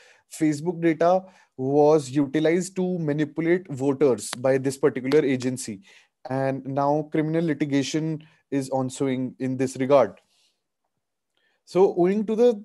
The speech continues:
significant reliance on humans,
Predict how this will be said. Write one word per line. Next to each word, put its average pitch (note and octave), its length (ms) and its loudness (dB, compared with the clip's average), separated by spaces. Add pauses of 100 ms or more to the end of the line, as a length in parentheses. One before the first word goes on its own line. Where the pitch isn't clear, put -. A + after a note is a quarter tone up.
(140)
significant F#3+ 960 -2
reliance E3+ 640 0
on F3+ 280 -2
humans, D#3 640 -4